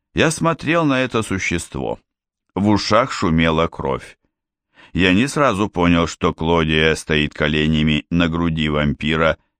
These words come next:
и рассматривает смесь волос и костей, которая была некогда его головой. Она отбрасывала в сторону куски черепа.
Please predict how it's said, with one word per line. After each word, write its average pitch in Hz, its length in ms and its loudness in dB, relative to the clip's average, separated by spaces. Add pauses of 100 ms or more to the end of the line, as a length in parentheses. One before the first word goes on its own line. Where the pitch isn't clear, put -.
(240)
и 101 80 2
рассматривает 90 960 2
смесь 82 520 0 (260)
волос 87 440 0
и 78 60 -2
костей, 73 640 -4 (320)
которая 104 540 2
была 95 300 0
некогда 90 600 0
его 90 380 2
головой. 73 560 -2 (560)
Она 151 280 2
отбрасывала 127 680 0
в 110 60 -6
сторону 101 500 0
куски 95 640 -6
черепа. - 600 -6